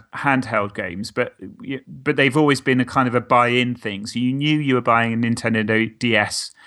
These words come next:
to play games on. But when you bought a first generation iPhone, you didn't know you were buying that to play games on. And I think that's, I think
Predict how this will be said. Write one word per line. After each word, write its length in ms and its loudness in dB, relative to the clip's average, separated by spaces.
to 100 -4
play 220 0
games 400 2
on. 220 -6
But 260 0
when 160 2
you 100 2
bought 420 0
a 120 -10
first 260 0
generation 440 2
iPhone, 600 0
you 120 -6
didn't 380 -2
know 120 -4
you 200 -4
were 80 -6
buying 300 -2
that 180 -6
to 60 -16
play 180 -2
games 360 -2
on. 160 0
And 80 4
I 20 0
think 220 0
that's, 540 -4
I 60 -6
think 220 -10